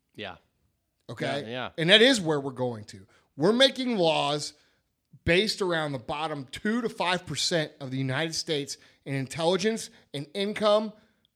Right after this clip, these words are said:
Speaker 2: people who don't pay taxes, okay, to fix, quote unquote, fix the country.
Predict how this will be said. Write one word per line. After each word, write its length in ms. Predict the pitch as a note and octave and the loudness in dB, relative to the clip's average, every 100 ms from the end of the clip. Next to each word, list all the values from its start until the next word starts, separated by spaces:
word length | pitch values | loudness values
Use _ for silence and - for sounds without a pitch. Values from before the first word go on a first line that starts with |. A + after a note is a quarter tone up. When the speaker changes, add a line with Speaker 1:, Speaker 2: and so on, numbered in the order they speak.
| _ | _
Speaker 2:
people 220 | G#3+ A3+ | -2 2
who 80 | G3 | 4
don't 220 | F3+ G3 | 6 6
pay 140 | G#3 A#3+ | 6 2
taxes, 680 | F#3 F3 D#3 - F3+ - - _ _ _ _ _ _ _ | 2 0 -2 -4 -8 -10 -14 _ _ _ _ _ _ _
okay, 420 | D3+ E3 D#3 E3 E3 _ _ _ _ _ - | -8 -2 -2 -2 -6 _ _ _ _ _ -2
to 360 | C#3+ G2 F#2+ - _ _ _ _ _ _ _ | 2 2 0 -8 _ _ _ _ _ _ _
fix, 720 | - - D4 C#4+ G3+ - - - _ _ _ | -20 -4 4 4 4 -2 -6 -10 _ _ _
quote 260 | - G#3+ | 4 4
unquote, 600 | G3+ E3+ A3+ A#3+ F#3 - _ | 4 2 4 4 4 -4 _
fix 680 | - - C4+ A3+ - - - _ _ | -12 0 2 2 0 -10 -12 _ _
the 100 | D3+ | -4
country. 580 | - B3 B3+ - F#2+ | 2 2 2 0 -12